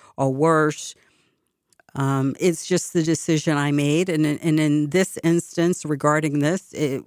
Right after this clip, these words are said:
it, it's been a smart one. It's been a very smart one, right? Um, but that hasn't stopped me from standing shoulder to shoulder with the recovery community. That hasn't stopped me, um,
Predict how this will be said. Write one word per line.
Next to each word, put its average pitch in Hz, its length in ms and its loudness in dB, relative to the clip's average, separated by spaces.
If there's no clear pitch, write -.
it, 127 320 -6
it's - 460 -6
been 156 120 2
a 139 60 2
smart 131 420 0
one. 110 220 -8
It's - 140 -20
been 143 140 2
a 135 40 2
very 151 320 2
smart 143 480 -2
one, 104 220 -14
right? 147 360 0
Um, 147 480 2
but 156 500 2
that 165 240 4
hasn't 165 380 2
stopped 151 360 0
me 147 220 0
from 143 240 -2
standing 139 420 0
shoulder 143 420 -2
to 131 120 -4
shoulder 143 360 -2
with 143 360 0
the 208 80 0
recovery 220 520 0
community. 208 640 0
That 156 220 -2
hasn't 151 340 -2
stopped - 360 -2
me, 143 340 0
um, 131 480 -2